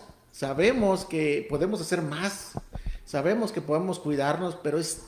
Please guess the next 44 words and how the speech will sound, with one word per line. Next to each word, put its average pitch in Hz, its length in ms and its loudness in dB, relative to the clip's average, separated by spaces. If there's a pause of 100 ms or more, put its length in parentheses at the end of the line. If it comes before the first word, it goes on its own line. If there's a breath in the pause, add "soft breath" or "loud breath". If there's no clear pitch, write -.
tanto 247 720 4
lo, 160 220 8
lo 135 200 0
que 143 120 6
nos 143 160 -4
apasiona, 160 440 -2
lo 170 160 0
que 151 120 -4
nos 139 160 -8
encanta 147 380 -4
la 170 100 -2
comida, 151 320 2
que 156 80 -4
lo 131 60 -4
seguimos 135 360 -4
haciendo. 151 460 2 (540 loud breath)
La 170 100 4
zona 247 200 4
de - 60 -2
confort, 214 280 4
eso 214 140 2
es 220 60 2
lo 208 120 2
que 156 120 4
hace, 160 400 2 (300 loud breath)
o - 40 -16
sea, 156 140 2
realmente 185 760 4
es 165 120 -2
como 175 280 2
una 160 360 0
atadura 147 540 0
invisible 147 1000 -2 (400 loud breath)
a, 131 720 -2 (340)
a 143 140 0
lo, 143 240 0
a 135 60 0
la, 131 220 0
a 139 40 2
la 135 160 0
comodidad 139 500 0
de 160 40 -2
estar 143 320 -2
bien, 143 440 2